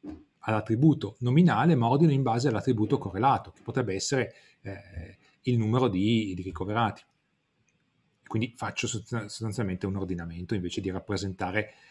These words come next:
eh, le, eh, i valori in maniera, eh, eh,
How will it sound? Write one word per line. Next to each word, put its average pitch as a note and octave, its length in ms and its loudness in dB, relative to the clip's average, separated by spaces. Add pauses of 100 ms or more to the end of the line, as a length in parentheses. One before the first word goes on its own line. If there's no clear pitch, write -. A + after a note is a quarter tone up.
(120)
eh, G2 340 -8 (500)
le, C3+ 520 4
eh, A2 200 -4
i B2 60 0
valori A2 440 2
in G#2+ 80 -4
maniera, F#2 420 -8 (100)
eh, - 680 -18
eh, A#2 340 -16